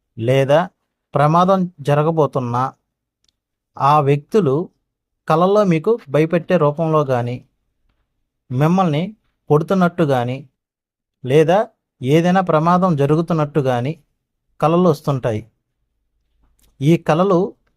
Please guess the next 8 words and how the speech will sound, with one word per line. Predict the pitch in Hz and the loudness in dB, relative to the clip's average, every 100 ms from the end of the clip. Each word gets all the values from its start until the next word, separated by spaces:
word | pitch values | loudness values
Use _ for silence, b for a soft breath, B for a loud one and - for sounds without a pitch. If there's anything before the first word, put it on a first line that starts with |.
| - | -6
జరగబోయే | 117 151 175 190 190 190 | 0 2 2 0 0 0
ప్రమాదాలను | 170 143 165 170 160 151 180 | 0 0 0 2 0 0 0
ముందుగానే | 143 151 175 170 220 | 0 2 2 0 -4
చూపిస్తూ | - 160 165 160 170 | -4 -4 -4 -4 -4
ఉంటాయి. | 151 113 117 104 _ _ _ - _ _ _ 120 | -4 -4 -6 -8 _ _ _ -20 _ _ _ -4
నాలుగో | 135 160 208 214 | 2 2 2 2
రకం | 202 190 190 | 0 -2 -4
కలలు. | 156 127 113 | -2 -2 -4